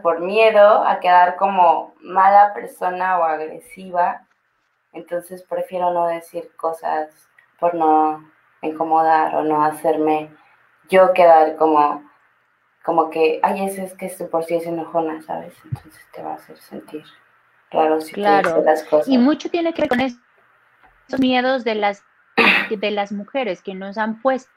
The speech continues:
Speaker 2: ¿no? Con estas frases como, "Calladita te ves más bonita", ¿no? O como, "No, es que salió súper rebelde", ¿no?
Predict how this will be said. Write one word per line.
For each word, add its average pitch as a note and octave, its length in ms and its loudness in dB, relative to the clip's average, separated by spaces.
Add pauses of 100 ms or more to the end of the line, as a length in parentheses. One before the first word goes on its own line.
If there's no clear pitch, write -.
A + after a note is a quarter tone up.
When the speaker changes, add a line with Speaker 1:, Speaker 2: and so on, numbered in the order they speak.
(640)
Speaker 2:
¿no? E3+ 280 -8
Con F#3+ 200 -10
estas A3+ 260 -10
frases G#3+ 340 -8
como, F3 260 -8
"Calladita F3+ 500 -6
te F#3 100 -8
ves F3+ 100 -12
más F3 220 -10
bonita", G#3 600 -10 (1600)
¿no? F3 260 -8 (340)
O G3 160 -4
como, F#3 320 -10
"No, F#3+ 140 -4
es F#3+ 140 -8
que G3+ 120 -10
salió E3+ 540 -8
súper F3+ 440 -12
rebelde", F#3 680 -6
¿no? G#3 260 -10